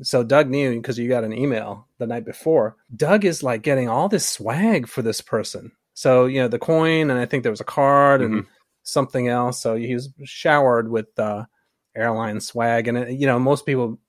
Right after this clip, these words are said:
Speaker 1: not, you know, when they reach four million miles, they really thrive on it. They love flying. So the fact that you went and talked to them and gave them all that stuff,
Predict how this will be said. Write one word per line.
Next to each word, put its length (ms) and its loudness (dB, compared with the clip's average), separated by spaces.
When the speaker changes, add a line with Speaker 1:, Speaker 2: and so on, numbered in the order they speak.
Speaker 1:
not, 180 -4
you 100 -2
know, 120 6
when 160 0
they 160 4
reach 220 0
four 160 2
million 320 2
miles, 420 -2
they 300 2
really 340 0
thrive 480 -4
on 160 0
it. 180 -4
They 140 0
love 340 -6
flying. 580 -4
So 340 0
the 100 -6
fact 300 -4
that 120 -4
you 160 -2
went 260 0
and 100 -4
talked 240 0
to 80 -6
them 180 0
and 100 -2
gave 120 -2
them 120 -2
all 100 -2
that 100 -2
stuff, 240 0